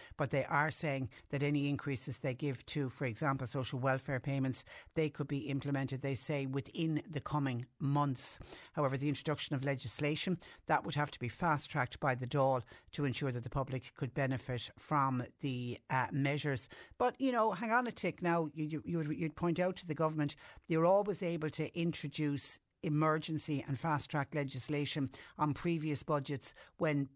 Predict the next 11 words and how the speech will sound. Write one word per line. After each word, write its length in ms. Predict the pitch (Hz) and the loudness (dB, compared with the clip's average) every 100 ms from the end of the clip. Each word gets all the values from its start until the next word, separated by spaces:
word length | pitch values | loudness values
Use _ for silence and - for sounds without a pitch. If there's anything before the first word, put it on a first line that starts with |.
| _ - | _ -4
petrol 420 | 208 202 - 151 | -2 -2 0 0
was 240 | 143 127 | 0 -2
to 140 | - 139 | -4 -2
go 160 | 151 | 2
up 220 | 139 - - - - | 2 0 -10 -18 -12
from 280 | - 147 | -2 0
midnight 480 | 147 135 139 123 110 | 0 0 0 0 -2
that 220 | - - 170 | -2 -2 0
night, 340 | 135 127 123 - | 2 2 0 0
or 300 | 143 127 - - - - _ - | 2 2 0 -8 -20 -20 _ -6
cigarettes, 840 | - 180 156 175 135 - - - | -2 0 2 2 2 -4 -10 -10